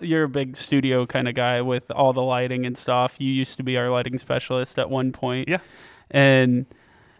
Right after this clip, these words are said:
Speaker 1: it's funny to hear people go from, like, "I'm a natural light photographer," to, like, "I've got off-camera flash working," and, like,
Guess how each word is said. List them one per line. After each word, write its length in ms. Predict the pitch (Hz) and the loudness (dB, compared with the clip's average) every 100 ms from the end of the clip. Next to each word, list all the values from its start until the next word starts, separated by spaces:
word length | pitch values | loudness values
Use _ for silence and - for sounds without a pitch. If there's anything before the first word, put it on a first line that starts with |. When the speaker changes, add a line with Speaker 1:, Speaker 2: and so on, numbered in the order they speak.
| _ | _
Speaker 1:
it's 180 | 156 - | -2 2
funny 380 | - 160 165 160 | 6 8 8 4
to 240 | 156 156 | 0 -4
hear 300 | 131 160 156 | 0 2 2
people 420 | - 160 151 147 | 2 -2 2 2
go 220 | 135 143 | 2 0
from, 220 | 135 151 131 | 0 0 0
like, 260 | 131 120 _ _ _ | 0 -4 _ _ _
"I'm 220 | 302 247 233 | -4 0 2
a 60 | |
natural 400 | 202 165 156 147 | 4 2 2 0
light 180 | 127 127 | 0 -2
photographer," 680 | - 120 120 123 - 131 127 | -4 -2 -2 -2 -2 -2 -4
to, 360 | - 156 139 | 0 2 4
like, 320 | 143 139 131 - | 6 6 6 0
"I've 220 | 143 139 | -2 0
got 240 | 143 143 135 | 4 4 4
off-camera 460 | 139 - 147 139 127 | 2 0 -2 -2 -2
flash 340 | 135 127 - | 0 0 0
working," 440 | 147 143 170 156 | 0 0 0 -2
and, 440 | 143 143 135 131 - | -2 0 0 0 -4
like, 240 | 165 143 | 2 2